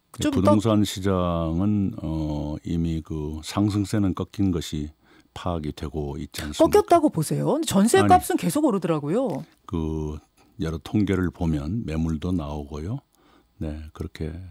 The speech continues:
Speaker 1: 돼서, 어, 안정화라는 말을 쓰는 것은 크게 틀리지는 않다.
Speaker 2: 어.
Speaker 1: 물론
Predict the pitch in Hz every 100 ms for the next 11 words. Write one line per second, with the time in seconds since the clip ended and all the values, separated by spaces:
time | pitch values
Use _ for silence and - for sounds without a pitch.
0 | - - 80 - 85 87 _ - - -
1 | _ _ - 82 78 78 80 - - 82
2 | 85 85 95 98 87 85 82 78 76 78
3 | - _ _ _ _ - 78 80 82 92
4 | 82 82 98 98 - 98 90 - 113 113
5 | _ _ - _ _ _ _ - - 98
6 | 80 73 87 90 _ _ _ - 113 101
7 | 107 120 76 71 - 196 202 196 180 160
8 | 139 85 82 82 78